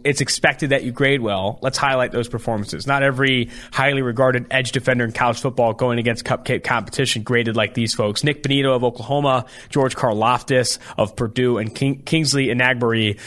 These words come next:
of South Carolina all played really, really good football. Karlaftis specifically only played, I think, the first half against UConn, dominated. Nik Bonitto has an array of moves, is super athletic, and super slippery to block, specifically in run defense. He had another good game as well.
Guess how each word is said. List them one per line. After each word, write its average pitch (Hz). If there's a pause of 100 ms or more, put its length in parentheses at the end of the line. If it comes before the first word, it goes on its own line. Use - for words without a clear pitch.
(180)
of 120
South 117
Carolina 110
all 127
played 117
really, 139
really 123
good 113
football. 117
Karlaftis 165
specifically 143
only 139
played, 135
I 113
think, 135
the 101
first 123
half 120
against 113
UConn, 113
dominated. 120
Nik 143
Bonitto 135 (720)
has 147
an 139
array 135
of 160
moves, 120
is 120
super 165
athletic, 113
and 113
super 185
slippery 117 (140)
to 123
block, 113
specifically 147
in 110
run 117
defense. 117
He 139
had 120
another 117
good 110
game 113
as 101
well. 113